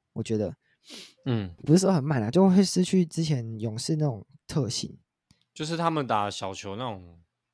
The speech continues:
Speaker 2: 比较快的感觉。
Speaker 1: 对，那种快节奏的流动的特性啊。
Speaker 2: 嗯。
Speaker 1: 对啊。好，所以我就觉得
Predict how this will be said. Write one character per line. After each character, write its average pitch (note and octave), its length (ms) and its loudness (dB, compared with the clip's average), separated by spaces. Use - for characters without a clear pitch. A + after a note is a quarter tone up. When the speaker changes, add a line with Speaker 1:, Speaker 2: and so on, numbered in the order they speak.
Speaker 2:
比 G2+ 80 -18
较 A#2+ 80 -4
快 A#2+ 300 -6
的 G2+ 60 -8
感 - 80 2
觉。 - 0 -
Speaker 1:
对， C3+ 140 8
那 F#3+ 80 10
种 E3 100 10
快 F3+ 180 6
节 D3 140 4
奏 D#3+ 140 8
的 C#3+ 100 6
流 B2 180 2
动 C3+ 200 2
的 A#2+ 80 -2
特 B2+ 220 -2
性 G#2 200 -8
啊。 F2+ 320 -10
Speaker 2:
嗯。 E2 80 -20
Speaker 1:
对 G#2+ 100 -6
啊。 E2 260 -8
好， F3+ 220 -2
所 F3+ 180 0
以 F3 40 6
我 C#3+ 180 4
就 E3+ 120 0
觉 D#3+ 120 2
得 C#3 360 2